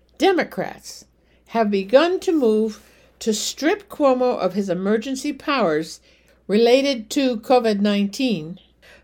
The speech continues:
because of the mishandling of the pandemic and because it has been revealed that the governor's team hid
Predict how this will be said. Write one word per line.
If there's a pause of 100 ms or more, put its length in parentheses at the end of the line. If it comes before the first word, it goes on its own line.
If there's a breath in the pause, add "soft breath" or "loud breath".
(120)
because
of
the
mishandling
of
the
pandemic (460 loud breath)
and
because
it
has
been
revealed (380 soft breath)
that
the
governor's
team (540 soft breath)
hid